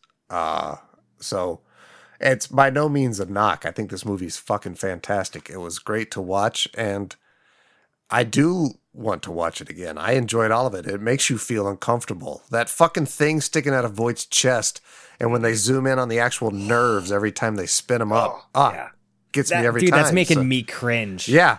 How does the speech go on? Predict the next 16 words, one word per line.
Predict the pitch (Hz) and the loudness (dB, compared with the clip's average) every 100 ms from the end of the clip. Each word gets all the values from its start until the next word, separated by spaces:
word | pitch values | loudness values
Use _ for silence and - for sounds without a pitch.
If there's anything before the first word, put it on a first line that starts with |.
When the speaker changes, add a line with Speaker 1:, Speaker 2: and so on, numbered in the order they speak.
| - | -4
Speaker 1:
so | - - 101 92 - - | -4 0 0 -2 -4 0
it's | 196 - | 0 2
very | 160 214 262 233 | 2 4 4 4
well | 208 151 | 2 2
done. | 147 156 | 2 2
It | 127 110 | 0 -2
gets | 117 160 - | 0 0 0
reactions | 143 143 135 151 - 131 113 | 0 4 4 2 0 -2 2
out | 123 135 | 4 2
of | 98 | -2
you, | 92 | -6
which | 87 92 98 | -6 -6 -6
is | 104 | -2
what | 113 | 0
I | 110 | 0
think | - 113 | -2 -6